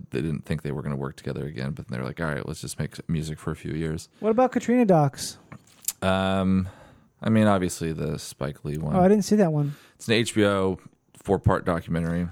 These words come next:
Speaker 2: Oh, so it's really heavy. And,
Speaker 1: Oh, yeah, yeah. No, it's, it's, yeah.
Speaker 2: Well, can I tell you this?
Speaker 1: And watch the show Treme. It does a good job,
Speaker 2: Yeah,
Speaker 1: too.
Speaker 2: it does.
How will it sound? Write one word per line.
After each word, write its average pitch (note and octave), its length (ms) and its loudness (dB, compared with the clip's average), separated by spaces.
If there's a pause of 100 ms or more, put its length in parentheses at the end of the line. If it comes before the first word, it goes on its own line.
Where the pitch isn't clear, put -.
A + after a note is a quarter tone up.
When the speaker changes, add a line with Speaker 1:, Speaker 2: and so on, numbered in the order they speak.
Speaker 2:
Oh, F#3+ 180 6
so E3 160 4
it's - 200 -2
really E3+ 380 6
heavy. D3+ 320 4
And, C#3 520 -4
Speaker 1:
Oh, C#3 160 6
yeah, A#2+ 240 4
yeah. F#2 300 2
No, G#2 260 4
it's, - 460 -2 (240)
it's, - 420 -6
yeah. G#2 360 0 (260)
Speaker 2:
Well, G#3+ 240 4
can A3 180 0
I A#3 60 2
tell A3+ 160 4
you G#3 100 6
this? G3+ 380 2
Speaker 1:
And B2+ 180 4
watch D3 220 2
the D#3 80 -6
show D#3 220 4
Treme. D#3 480 4
It G2+ 40 2
does A#2+ 180 0
a G2+ 80 0
good E2 160 0
job, E2+ 280 -2
Speaker 2:
Yeah, B3 140 4
Speaker 1:
too. - 40 6
Speaker 2:
it F#3 40 2
does. A3 360 4